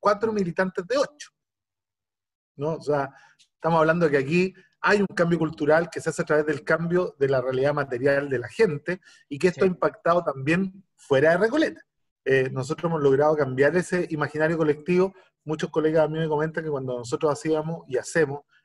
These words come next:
Speaker 1: eh, una acción en Recoleta, una iniciativa nueva,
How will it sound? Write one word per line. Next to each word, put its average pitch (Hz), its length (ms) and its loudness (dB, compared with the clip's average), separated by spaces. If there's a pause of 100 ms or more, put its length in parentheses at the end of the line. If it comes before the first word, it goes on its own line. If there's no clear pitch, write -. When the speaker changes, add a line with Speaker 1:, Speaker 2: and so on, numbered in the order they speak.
(160)
Speaker 1:
eh, 127 220 -2
una 151 280 0
acción 170 640 -2
en 151 100 -4
Recoleta, 147 640 0
una 147 180 -4
iniciativa 143 520 -2
nueva, 165 440 0